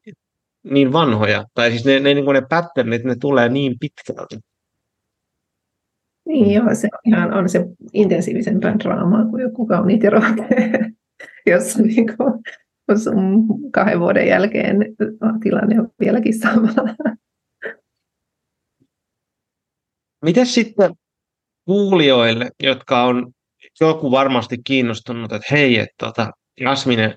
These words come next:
Speaker 1: kuulostaa tosi mielenkiintoiselta tyypiltä ja tää taideterapia kuulostaa kiinnostavalta, niin mitä sä sanoisit heille, että miten olisi hyvä lähteä niinku tähän taideterapian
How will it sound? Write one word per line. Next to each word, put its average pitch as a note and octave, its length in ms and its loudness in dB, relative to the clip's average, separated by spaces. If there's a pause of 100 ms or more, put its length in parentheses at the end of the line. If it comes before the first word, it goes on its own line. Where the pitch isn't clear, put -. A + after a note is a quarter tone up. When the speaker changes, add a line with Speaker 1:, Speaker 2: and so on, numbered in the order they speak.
(280)
Speaker 1:
kuulostaa A#2 380 -4
tosi A#2 220 -2
mielenkiintoiselta A2+ 800 -2
tyypiltä A2 560 -4
ja G#2+ 240 -2
tää A2 120 0
taideterapia - 840 0 (640)
kuulostaa A2+ 440 -8
kiinnostavalta, A#2+ 800 -2
niin A#2+ 140 -4 (200)
mitä C#3 220 2
sä D3+ 140 -2
sanoisit A#2+ 480 0
heille, A#2+ 280 2
että G#2 100 -6
miten C#3 220 0
olisi B2+ 260 0
hyvä C3+ 220 -2 (380)
lähteä A2 380 -2
niinku A2 240 -8
tähän G#2 260 -4
taideterapian A2+ 880 -2